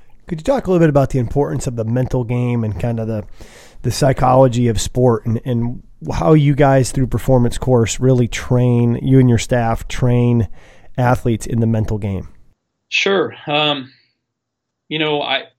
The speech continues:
Speaker 2: I don't know, is Bobby Knight, I'm not sure who says it, "Mental is to physical as four is to one." Um, and that's something that's always been a huge deal. I haven't told you this, but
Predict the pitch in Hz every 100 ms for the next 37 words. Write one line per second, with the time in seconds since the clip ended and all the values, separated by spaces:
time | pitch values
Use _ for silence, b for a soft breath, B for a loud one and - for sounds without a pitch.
0 | _ 143 156 131 123 127 _ - 120 113
1 | - _ 139 143 143 135 135 139 135 127
2 | 135 117 - 139 131 127 - 131 127 131
3 | 127 _ _ _ - 139 143 139 131 -
4 | 120 143 131 131 - 123 113 - 131 123
5 | 120 120 - 120 123 135 104 95 _ _
6 | _ _ - 127 123 117 110 - 123 143
7 | 143 - 160 139 131 123 - 123 131 127
8 | 131 123 110 131 120 - 131 117 120 131
9 | 123 113 - 127 120 113 113 - - 113